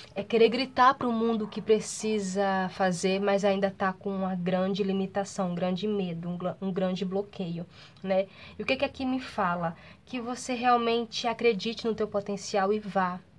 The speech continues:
Ok? Sendo você homem ou mulher, não adianta a gente adquirir conhecimento, adquirir conhecimento e guardar pra si,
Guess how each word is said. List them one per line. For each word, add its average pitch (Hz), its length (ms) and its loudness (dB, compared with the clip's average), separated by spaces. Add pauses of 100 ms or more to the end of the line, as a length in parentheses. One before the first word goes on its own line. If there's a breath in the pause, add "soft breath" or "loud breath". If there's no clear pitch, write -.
(1300)
Ok? 202 340 -2
Sendo 220 260 -4
você 202 300 -8
homem 202 240 0
ou 185 80 -4
mulher, 196 480 0 (380 loud breath)
não 220 80 2
adianta 226 640 2
a 196 140 0
gente 196 760 0
adquirir 202 520 -2
conhecimento, 208 640 -2
adquirir 202 340 -2
conhecimento 202 800 -4 (400 loud breath)
e 226 80 -4
guardar 208 360 2
pra 214 180 0
si, 202 360 -4